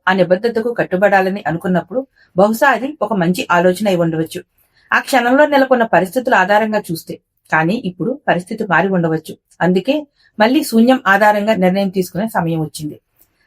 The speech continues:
అది కలిగించే ఒత్తిడి వల్ల మీరు సాధారణంగా శూన్యం ఆధారంగా ఆలోచించే పరిస్థితిలో ఉన్నట్లు చెప్పగలరు. మీకు మళ్ళీ ఆ పని చేయడంలో అయిష్టత కలిగినప్పుడు, ఆ విషయం ఇప్పుడు మీకు అవగాహన అయినప్పుడు మీరు ఒత్తిడికి, ఎదురుదాడికి, విసుగుదలకి,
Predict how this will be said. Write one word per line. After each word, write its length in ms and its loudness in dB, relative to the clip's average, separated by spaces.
అది 160 -2
కలిగించే 400 2
ఒత్తిడి 380 2
వల్ల 340 0
మీరు 140 0
సాధారణంగా 720 0
శూన్యం 360 2
ఆధారంగా 580 0
ఆలోచించే 480 -4
పరిస్థితిలో 600 -4
ఉన్నట్లు 440 -4
చెప్పగలరు. 460 -4
మీకు 220 2
మళ్ళీ 440 2
ఆ 80 2
పని 220 2
చేయడంలో 560 2
అయిష్టత 380 0
కలిగినప్పుడు, 600 0
ఆ 60 2
విషయం 420 -2
ఇప్పుడు 300 -8
మీకు 160 -4
అవగాహన 420 2
అయినప్పుడు 420 -2
మీరు 140 0
ఒత్తిడికి, 600 -4
ఎదురుదాడికి, 800 0
విసుగుదలకి, 600 -2